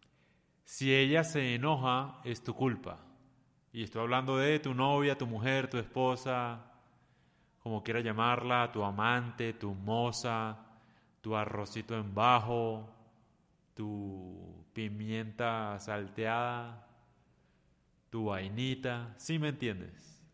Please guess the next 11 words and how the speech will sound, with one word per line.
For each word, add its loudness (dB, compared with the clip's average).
Entonces, -6
¿qué 2
quiero 6
decir 2
con 0
esto? 0
Pues -2
básicamente 2
que 6
la 8
responsabilidad 2